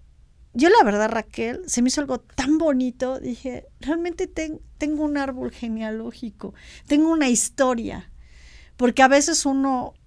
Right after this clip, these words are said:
uno no e-, no, no es parte de, de escoger su árbol. Cuando los papás se separan, pues, por, tú por más que quieras, como ser allegada,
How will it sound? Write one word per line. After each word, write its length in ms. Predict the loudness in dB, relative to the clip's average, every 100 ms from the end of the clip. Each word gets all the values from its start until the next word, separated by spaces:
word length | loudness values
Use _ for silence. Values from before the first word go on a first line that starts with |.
| -20 -20 -4
uno 380 | 6 6 6
no 160 | 4 -2
e-, 140 | -4
no, 500 | -4 -4 -4 -6 -8 -6
no 160 | 0 0
es 100 | 2
parte 460 | 4 4 4 -4 -4
de, 320 | -4 -4 -4
de 120 | -4
escoger 540 | -4 -8 -12 -6 -4
su 180 | -4 -4
árbol. 340 | -4 -4 -8 -6
Cuando 260 | -6 -4
los 120 | -6 -6
papás 300 | -8 -6 -4
se 80 | -6
separan, 460 | -6 -2 -2 -2
pues, 100 | -6
por, 160 | -14 -12
tú 160 | -12
por 160 | -6 -4
más 220 | -2 -4
que 140 | -8 -12
quieras, 440 | -4 -2 -2 -6
como 300 | -8 -8 -8
ser 220 | -8 -6
allegada, 600 | -4 -4 -2 -2 -2 -6